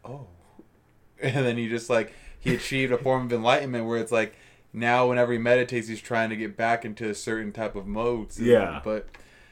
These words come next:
Speaker 2: I get that. I get that.
Speaker 1: I could see that as being something like a new addiction or drug where it's like, you wanna get back into that chi or, like, that, like,
Speaker 2: That's perfect.
Speaker 1: that exactly.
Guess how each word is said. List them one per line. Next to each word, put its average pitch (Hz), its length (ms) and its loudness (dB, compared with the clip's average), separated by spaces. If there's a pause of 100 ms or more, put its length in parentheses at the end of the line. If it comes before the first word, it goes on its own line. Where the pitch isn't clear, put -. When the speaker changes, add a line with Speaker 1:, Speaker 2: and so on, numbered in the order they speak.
(460)
Speaker 2:
I 127 100 0
get 104 180 -2
that. 98 260 -2
I 101 80 -2
get 92 220 -4
that. 90 340 -8
Speaker 1:
I 123 80 -4
could 131 160 -8
see 160 160 -4
that 175 140 4
as 151 160 2
being 143 280 -4
something 135 440 -6
like 117 320 0
a 104 80 -6
new 117 220 -2
addiction 117 580 -8
or 101 80 -4
drug 110 500 -6
where 104 160 -4
it's 104 240 -8
like, 104 380 -6 (160)
you 117 180 -8
wanna 113 320 -2
get 110 220 -6
back 110 280 -2
into 110 260 -8
that 104 280 -4
chi 110 360 -6
or, 107 100 -2
like, 101 180 -2
that, 104 200 -2
like, 104 260 0
Speaker 2:
That's 76 160 -16
perfect. - 480 -6
Speaker 1:
that 117 180 -2
exactly. 120 920 -2